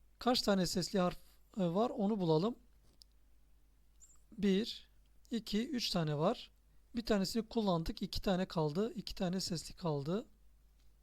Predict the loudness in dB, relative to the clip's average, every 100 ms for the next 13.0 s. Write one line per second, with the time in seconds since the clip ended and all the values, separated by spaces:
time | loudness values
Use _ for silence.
0 | -20 -20 _ _ -20 _ _ -20 -20 -20
1 | -20 -20 -20 -20 -20 _ _ -8 -4 -2
2 | 0 -2 0 2 2 0 -8 -20 _ -6
3 | 2 4 4 2 2 0 -2 -2 -2 -2
4 | -4 -6 -14 -20 _ _ -20 -20 -20 -20
5 | -20 _ _ -10 2 4 4 2 2 2
6 | 2 2 -2 -16 -20 -20 -20 -20 -20 _
7 | _ -20 -20 -20 -16 -6 0 0 2 2
8 | 2 0 2 2 2 0 -18 -20 -20 -20
9 | -20 _ -20 -20 -20 -20 -20 -20 -20 -20
10 | -20 -20 -20 -20 -20 -20 -20 -20 -12 -2
11 | 0 2 2 2 0 0 0 -4 -4 0
12 | 0 0 0 0 2 2 2 2 0 -4